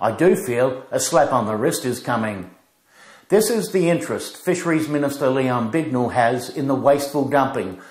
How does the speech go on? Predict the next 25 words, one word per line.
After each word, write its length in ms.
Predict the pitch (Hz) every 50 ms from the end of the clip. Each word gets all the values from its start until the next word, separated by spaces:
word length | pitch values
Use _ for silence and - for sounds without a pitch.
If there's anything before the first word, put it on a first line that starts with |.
| - - -
of 140 | - 175 -
such 360 | - - 170 156 143 - -
an 80 | 147 143
iconic 600 | 135 135 131 131 135 - - 143 127 127 110 -
species. 760 | - - 139 131 123 123 - - 101 85 87 - - - - - _ _ _ - 127
Zilch, 440 | 135 143 196 170 - - - - - - - - _ _ -
nothing. 420 | 131 156 170 160 - - 110 92 87 - - - _ _ _ _ _ _ _ _ _ _ _ _ _ _ _
Just 300 | - 202 220 214 - -
read 260 | 185 170 147 143 -
the 60 | 135
reply 540 | 123 127 127 - - 160 147 139 123 113 110
I 160 | 110 110 110
received 560 | 104 107 110 - - - 147 139 127 123 -
from 160 | - 131 113 104
his 200 | 117 117 104 110
office. 580 | 117 113 107 - 90 87 - - - - - - _ _ _ _ _ _ _ _ _ _ - - _ _ _ _
"We 180 | - 117 117 117
appreciate 760 | 117 113 - - 180 196 208 - - - 123 113 107 104 - 113
you 140 | 113 110
bringing 440 | 98 90 123 131 135 131 120 120 117
this 200 | 117 117 - -
matter 280 | 127 120 127 156 190 185
to 200 | 185 127 113 110
our 240 | 110 107 107 107 104
attention 640 | - - 135 139 135 135 - 185 190 208 185 -